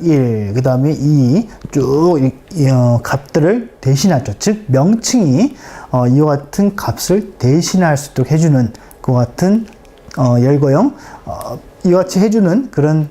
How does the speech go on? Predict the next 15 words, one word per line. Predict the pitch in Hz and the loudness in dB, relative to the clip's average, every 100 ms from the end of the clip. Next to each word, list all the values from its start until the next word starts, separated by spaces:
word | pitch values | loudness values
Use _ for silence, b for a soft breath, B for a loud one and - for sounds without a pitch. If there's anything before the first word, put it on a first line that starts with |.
| - | -2
변수를 | 131 127 160 | -2 0 0
열거형 | 131 160 202 220 196 | 2 2 2 0 0
변수라고 | 131 120 123 113 160 - | -2 -2 -2 -2 -2 -2
얘기를 | 120 127 123 | -2 0 0
합니다. | 202 170 104 98 - B B B B B B B | 2 2 -2 -6 -10 B B B B B B B
자, | - 175 165 | -2 0 0
그래서, | 233 233 180 180 156 110 143 | 0 2 2 2 2 -2 -2
어, | 147 139 | 0 2
요런 | 160 214 214 | 2 2 0
부분이 | 175 185 151 | 0 0 0
있었고요. | 175 175 143 135 120 - _ | -2 -2 -2 0 -4 -8 _
그 | - | -4
다음에 | 165 165 160 151 190 254 - b b - 131 139 | 0 0 0 0 -2 -2 -10 b b -16 -8 -2
여기 | 170 | 0
나오듯이 | 190 143 123 - 135 | 2 0 -4 -4 -2